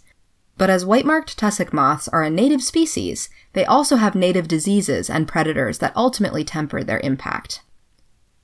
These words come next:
So the next time you're feeling glum about the changes that a new school year brings,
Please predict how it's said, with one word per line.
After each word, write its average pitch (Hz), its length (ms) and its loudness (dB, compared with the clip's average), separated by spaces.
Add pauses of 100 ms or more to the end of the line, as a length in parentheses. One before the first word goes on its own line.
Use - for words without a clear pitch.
(400)
So - 180 -2
the 233 80 4
next 285 220 0
time 415 220 2
you're 262 180 6
feeling 165 400 -4
glum 156 480 -2
about 170 240 0
the 170 60 -6
changes 214 540 4
that 175 140 4
a 156 80 2
new 190 220 4
school 214 280 2
year 170 200 2
brings, 175 640 0